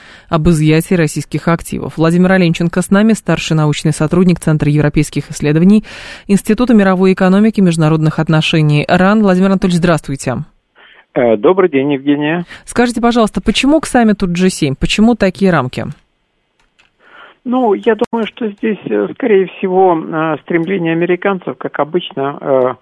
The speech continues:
Speaker 2: э, грубо говоря, использовать своих союзников. То есть так бы надо было поодиночку с ними разговаривать, э, в чём-то их убеждать.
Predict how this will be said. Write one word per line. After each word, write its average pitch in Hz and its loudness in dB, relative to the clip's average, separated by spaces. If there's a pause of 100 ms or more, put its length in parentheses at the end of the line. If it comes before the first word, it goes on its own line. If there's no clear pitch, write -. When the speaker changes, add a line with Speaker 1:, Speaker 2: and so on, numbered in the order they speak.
(520)
Speaker 2:
э, 131 0
грубо 143 0
говоря, 147 0
использовать 123 -2
своих 127 0
союзников. 113 -4 (540)
То 147 2
есть 127 0 (300)
так 160 -2
бы 156 2
надо 151 -2
было 151 0 (100)
поодиночку 160 -4
с - -14
ними 120 -2
разговаривать, 104 0 (520)
э, - -14
в 113 -2
чём-то 123 -2
их 107 -2
убеждать. 127 -2